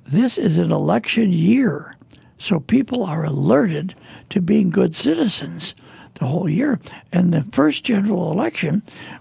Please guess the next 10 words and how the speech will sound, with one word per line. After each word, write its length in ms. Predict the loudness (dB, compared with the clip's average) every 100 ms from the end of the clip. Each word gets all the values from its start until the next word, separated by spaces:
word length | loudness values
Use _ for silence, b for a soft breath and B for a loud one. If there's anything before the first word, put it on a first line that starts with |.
| -4
was 180 | -2 0
in 140 | -2 0
August 560 | 2 2 2 0 -2 -2
that 160 | -2
they 140 | 0 0
wanted 360 | 2 0 2
the 100 | 0
people 460 | 2 4 2 2 -2
of 120 | -2
Kansas 480 | -2 -2 -2 -4